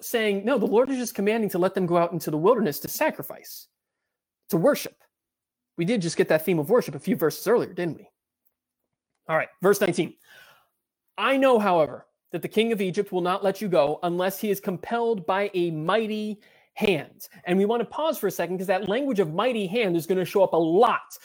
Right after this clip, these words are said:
not just in Torah, but throughout the rest of the Bible. And it does, and it shows up, the same imagery shows up elsewhere in the ancient world. A mighty hand is this image of strength, this image of strength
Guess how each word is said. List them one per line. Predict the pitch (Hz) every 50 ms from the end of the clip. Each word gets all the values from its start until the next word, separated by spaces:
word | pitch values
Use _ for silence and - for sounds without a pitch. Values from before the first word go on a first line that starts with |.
| - _ -
not | 185 220 285 311 -
just | - 269 - -
in | 220 208
Torah, | - - - 208 185 170 165
but | 165 190 - -
throughout | 202 196 196 208 -
the | 214
rest | 196 180 175 -
of | 175
the | 175
Bible. | 160 185 196 185 170 165 - - -
And | 233 254 262
it | 262 202 -
does, | 285 285 302 - -
and | 196 214
it | 226 214
shows | - - - 285 311 285 196 262
up, | 220 -
the | 214
same | - - - 277 269 226 202 -
imagery | 294 330 330 285 190 156 196 202
shows | - - 262 277 247 208
up | 240 - - -
elsewhere | 269 277 226 - - 175 151 - - _ - - - - -
in | 247 226 208
the | 208 208 208 -
ancient | 220 247 247 226 - 226 208 -
world. | 165 156 175 185 170 135 - - _ _ _ _ -
A | 180 185
mighty | 180 185 220 247 277 262 269 247 202
hand | 185 214 214 214 208 208 196 -
is | 175 151
this | 170 156 - - -
image | 214 208 196 175 151
of | - 156 143
strength, | - - - - - 165 160 143 127 - - - - _ - _ _
this | 185 185 185 - -
image | 233 240 247 247 185
of | 208 180 -
strength | - - - - 196 202 175 139